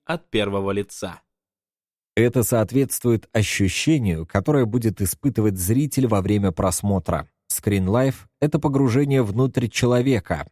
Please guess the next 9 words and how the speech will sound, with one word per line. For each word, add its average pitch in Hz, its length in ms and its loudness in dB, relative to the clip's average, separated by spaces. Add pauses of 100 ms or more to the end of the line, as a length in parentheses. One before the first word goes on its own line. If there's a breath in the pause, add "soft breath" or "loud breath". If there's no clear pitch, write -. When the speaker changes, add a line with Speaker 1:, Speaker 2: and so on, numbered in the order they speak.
(100)
Speaker 2:
внутрь 107 600 0
героя. 113 640 0 (220)
Нет 120 320 2
границ 101 500 0
между 107 320 0
нашим 101 440 0
сознанием 110 800 0
и 131 180 4
экраном. 82 540 -4